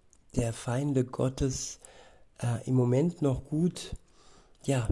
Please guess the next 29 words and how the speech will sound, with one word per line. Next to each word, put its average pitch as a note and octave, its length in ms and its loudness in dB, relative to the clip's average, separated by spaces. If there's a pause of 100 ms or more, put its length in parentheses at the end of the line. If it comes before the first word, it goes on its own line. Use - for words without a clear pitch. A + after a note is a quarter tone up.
über C3 120 2
die B2+ 120 2
Bühne F#3+ 400 4
laufen, B2 680 2 (600)
im B2+ 100 -2
wahrsten C3 380 2
Sinne C3+ 300 0
des B2 240 -4
Wortes. C3 640 -4 (100)
<laughs> - 300 0 (640)
Und, B2+ 300 2
ähm, B2+ 300 4 (180)
das C3 160 -4
heißt C#3 300 -2
aber B2+ 160 2
nicht, D3+ 360 -2 (380)
dass C3 220 -4
sie C#3+ 280 -4 (140)
das B2+ 220 -4
letzte C3 560 -2 (100)
Wort C3+ 680 -2
haben G2+ 460 -6 (220)
über C3+ 400 -2 (280)
ihre B2 400 -2 (300)
Pläne. A#2 640 -4 (420)
Das - 180 -6
kann C#3+ 200 -2
uns C3 240 -2
trösten, C#3 640 -2